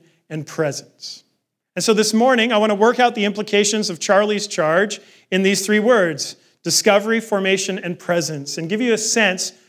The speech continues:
of what they might mean for us in twenty twenty. So if you have a Bible, open it up to Colossians. If not, don't worry about it. It'll be on the screen behind me. Here's what Paul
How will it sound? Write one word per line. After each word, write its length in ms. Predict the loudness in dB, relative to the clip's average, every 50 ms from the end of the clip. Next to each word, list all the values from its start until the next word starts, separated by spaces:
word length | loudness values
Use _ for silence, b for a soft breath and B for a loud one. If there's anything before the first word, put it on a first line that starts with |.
| b b b
of 60 | 0 2
what 140 | 2 4
they 100 | 2 2
might 240 | 2 2 0 0 0
mean 200 | -2 -4 -4 -4
for 180 | -4 -4 -4 -4
us 200 | -4 -4 -6 -10
in 100 | -12 -12
twenty 320 | -10 -10 -8 -8 -8 -8
twenty. 420 | -10 -14 -18 -20 -20 -20 _ _ _ _ _ _ _ _ _ _ _ _ -4
So 60 | -4 -2
if 80 | 2 4
you 60 | 4
have 180 | 4 4 2
a 40 | 0
Bible, 400 | 0 2 2 2 2 2 0 -2 -2
open 260 | -4 -4 -4 -2 -2
it 100 | 0 2
up 300 | 0 0 -2 -4 -10 -12
to 140 | -10 -8 -8
Colossians. 800 | -4 0 2 4 4 4 4 2 0 -2 -2 -2 -2 -2 -4 -6 -4 -2
If 160 | -4 -2 0
not, 260 | 2 2 4 4 2
don't 140 | 0 0 2
worry 140 | 4 4 4
about 200 | 4 4 2 2
it. 100 | 2 0
It'll 140 | -2 -4 -2
be 120 | 0 2
on 140 | 2 2 2
the 60 | 0
screen 380 | -2 -4 -4 -2 -2 -2 0 0
behind 440 | 0 0 0 0 0 2 2 2 0
me. 340 | 0 0 0 -2 -4 b b b b b b b b b b b _
Here's 240 | 4 6 6 6 6
what 160 | 2 0 2 4
Paul 600 | 6 8 8 8 8 6 2 0 -6 -16 _